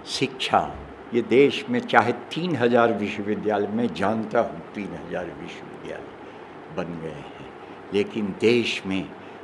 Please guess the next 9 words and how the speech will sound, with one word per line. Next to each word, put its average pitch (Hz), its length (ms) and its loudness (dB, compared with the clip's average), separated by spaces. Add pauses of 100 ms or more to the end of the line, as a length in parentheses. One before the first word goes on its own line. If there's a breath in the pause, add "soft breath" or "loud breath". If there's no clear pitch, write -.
(140)
देश 117 440 4
की 101 100 -4
सांस्कृतिक 120 1080 -2 (160)
विद-, 104 240 -4 (420 loud breath)
सांस्कृतिक 139 960 2
अंस्पर्श - 800 -2 (180)
कमज़ोर 131 400 -4 (160)
पड़ - 60 -8
रहा। - 240 -12